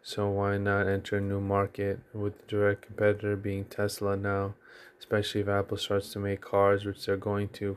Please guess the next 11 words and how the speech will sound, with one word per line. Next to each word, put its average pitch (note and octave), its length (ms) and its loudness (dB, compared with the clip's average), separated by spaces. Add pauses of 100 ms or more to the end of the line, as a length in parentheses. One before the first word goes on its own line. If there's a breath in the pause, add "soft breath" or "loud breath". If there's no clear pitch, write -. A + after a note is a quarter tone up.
from G2+ 180 -6
what, G2 360 0
um, F#2+ 400 -2 (840 loud breath)
from G#2 260 -2
what G2+ 320 2
the G#2 100 -4
news G2+ 400 0
says. G2 480 0
So, F#2 640 -6 (880 loud breath)
also, A#2 680 6
um, G#2 680 -2